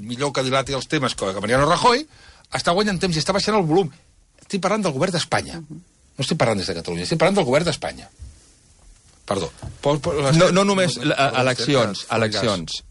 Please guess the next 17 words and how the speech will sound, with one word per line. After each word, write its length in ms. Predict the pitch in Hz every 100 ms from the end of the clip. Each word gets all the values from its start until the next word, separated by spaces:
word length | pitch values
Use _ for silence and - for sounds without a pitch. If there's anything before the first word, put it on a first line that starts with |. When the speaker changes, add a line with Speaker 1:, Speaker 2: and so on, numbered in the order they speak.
| -
Speaker 2:
Si 160 | - 104
s'han 220 | - 135
de 80 | 165
fer 80 | 147
unes 160 | 113 104
eleccions, 640 | 92 78 - 85 156 214 - - - - - _ _ _ -
han 160 | 101
de 40 | 98
ser 140 | 104
unes, 300 | 95 92 -
unes 240 | - 95 95
eleccions 300 | 85 110 -
perquè 220 | 120 104
pa-, 140 | 98
hi 160 | - 107
participi 460 | 98 - 180 - -
tothom. 340 | 80 71 69